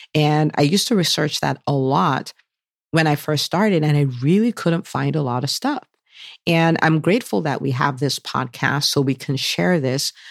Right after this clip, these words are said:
but you spreading the word about it, you writing reviews really does help get the word out there. So somebody doesn't have to Google forever like me, like I had to do, okay?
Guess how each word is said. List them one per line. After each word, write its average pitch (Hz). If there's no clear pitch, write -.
but 147
you 196
spreading 185
the 160
word 143
about 135
it, 117
you 165
writing 156
reviews 131
really 202
does 160
help -
get 135
the 131
word 139
out 127
there. 131
So 139
somebody 165
doesn't 202
have 175
to -
Google 147
forever 127
like 107
me, 131
like 113
I 123
had -
to 123
do, -
okay? 143